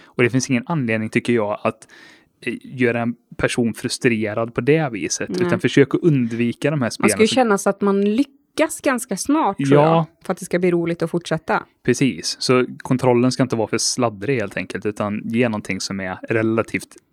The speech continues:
Speaker 1: lättspelat, så man kan mer fokusera sig på problemet som ska lösas eller berättelsen som man ska sätta sig in i,
Speaker 2: Mm.
Speaker 1: eh, och, och glömma bort att man liksom håller i en handkontroll eller vad det nu kan vara.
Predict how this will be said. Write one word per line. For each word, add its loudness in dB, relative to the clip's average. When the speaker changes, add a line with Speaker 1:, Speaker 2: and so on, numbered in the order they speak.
Speaker 1:
lättspelat, -2
så -4
man -2
kan -8
mer 2
fokusera -2
sig -4
på -2
problemet 0
som -6
ska -4
lösas 0
eller -2
berättelsen -4
som -4
man -6
ska -6
sätta -2
sig -2
in -2
i, -10
Speaker 2:
Mm. 0
Speaker 1:
eh, -4
och, -4
och -2
glömma 0
bort -4
att 0
man 0
liksom -6
håller -2
i -4
en -6
handkontroll -2
eller 0
vad -6
det -8
nu -8
kan -8
vara. -12